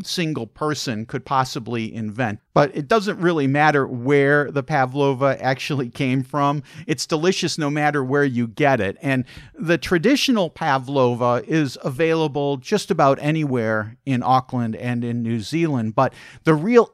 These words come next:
interesting pavlovas are the ones where they've kind of taken a twist of the traditional and added in something modern or different or interesting. And in Auckland,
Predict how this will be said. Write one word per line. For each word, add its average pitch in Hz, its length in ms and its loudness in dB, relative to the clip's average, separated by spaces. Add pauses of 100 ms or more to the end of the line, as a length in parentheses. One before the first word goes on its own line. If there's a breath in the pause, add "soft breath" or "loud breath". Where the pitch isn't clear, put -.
interesting 160 840 -2
pavlovas 113 840 -2
are 151 180 -4
the 147 100 2
ones 165 420 0
where 151 160 0
they've 139 240 0
kind 151 320 -4
of 131 260 -4
taken 160 360 -6
a 117 40 -6
twist - 600 0
of 127 160 -2
the 131 140 -4
traditional 117 800 -4 (340 loud breath)
and 131 180 0 (120)
added 151 400 2
in 131 180 -2
something 120 580 -4
modern 123 560 2
or 113 200 -6
different 113 580 -6
or 113 240 -8
interesting. 98 840 -8
And 113 280 -6 (320 loud breath)
in 190 400 2 (140)
Auckland, 139 640 2